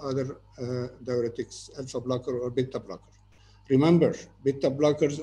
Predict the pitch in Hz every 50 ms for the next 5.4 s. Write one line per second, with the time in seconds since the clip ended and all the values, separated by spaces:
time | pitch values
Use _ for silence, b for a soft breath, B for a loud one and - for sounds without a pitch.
0 | - 139 123 120 120 127 131 135 139 143 143 143 139 - - _ _ _ _ _
1 | _ _ _ _ _ _ _ _ _ - 143 131 135 - - - - - 135 117
2 | 113 - - - 135 127 104 90 - - _ - _ _ b b b b b b
3 | b b _ - 127 120 - - 160 160 156 180 185 190 185 185 - - - _
4 | - - 151 160 175 170 180 170 151 139 160 135 131 160 - - 156 139 135 139
5 | 147 143 135 - 151 151 165